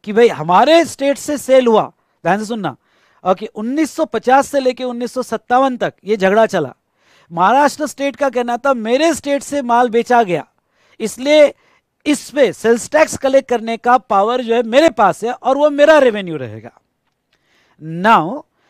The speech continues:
गुजरात गवर्नमेंट ये कहती थी कि ऐसे कैसे, मेरे स्टेट का बंदा इसको खरीद रहा है और आप इनडायरेक्ट टैक्स, सेल्स टैक्स इनडायरेक्ट टैक्स था,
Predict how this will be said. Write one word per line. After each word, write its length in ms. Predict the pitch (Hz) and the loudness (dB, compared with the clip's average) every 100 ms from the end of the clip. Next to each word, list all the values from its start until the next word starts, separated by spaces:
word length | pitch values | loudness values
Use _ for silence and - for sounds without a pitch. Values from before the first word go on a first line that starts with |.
| _ - | _ -8
गुजरात 480 | 170 226 247 330 285 | -2 2 6 6 6
गवर्नमेंट 400 | 311 302 302 294 | 4 2 0 0
ये 100 | 277 | 0
कहती 300 | 262 247 254 | 2 0 -4
थी 140 | 269 | -10
कि 200 | 233 214 - 175 | -8 -8 -6 -4
ऐसे 260 | 196 285 | 0 0
कैसे, 340 | 285 269 - 311 _ _ _ _ _ _ _ _ _ 165 | 2 0 -2 -18 _ _ _ _ _ _ _ _ _ -12
मेरे 440 | 165 196 269 349 | -2 2 4 2
स्टेट 320 | - 302 311 | 0 -2 0
का 180 | - 294 | 0 0
बंदा 380 | 226 226 208 247 | 0 -2 2 2
इसको 320 | 254 - 269 | 2 -4 -6
खरीद 340 | - 285 359 311 | 0 2 2 2
रहा 140 | 214 | 0
है 180 | 127 - _ _ _ _ _ - | -2 -12 _ _ _ _ _ -2
और 180 | 214 233 _ | -2 -2 _
आप 320 | 202 262 330 - - | 6 8 6 2 -8
इनडायरेक्ट 560 | 233 247 285 330 - | -2 4 4 4 0
टैक्स, 240 | 233 190 - | -2 -4 -6
सेल्स 300 | 196 202 - | -6 -6 -4
टैक्स 220 | 254 - | -6 -4
इनडायरेक्ट 420 | 262 302 320 - | 0 2 2 0
टैक्स 240 | 226 185 - | -2 -4 -8
था, 180 | 147 | -18